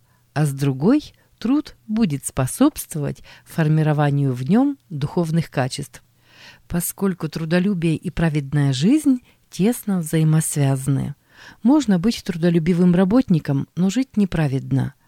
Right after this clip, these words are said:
Однако тех, кто плохо работает, но при этом праведно живет,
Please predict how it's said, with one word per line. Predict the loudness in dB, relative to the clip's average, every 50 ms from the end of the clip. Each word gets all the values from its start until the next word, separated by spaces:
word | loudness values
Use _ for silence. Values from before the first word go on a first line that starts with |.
| _ -20 -20 -20 -20 -14 -6
Однако | -2 0 0 0 2 2 4 4 4 4 2 2 0 0
тех, | 0 0 0 0 0 0 -4 -12 -10
кто | -4 -4 -4
плохо | -2 -2 -2 -4 -2 0 0 0
работает, | 0 0 0 2 0 0 2 2 2 2 2 2 0
но | 0 0
при | 0 0 -4 -2 -2
этом | -2 -2 0 0 -2 -2
праведно | 0 0 0 0 0 -2 -2 0 -2 0
живет, | 0 0 0 2 0 0 -2 -6 -16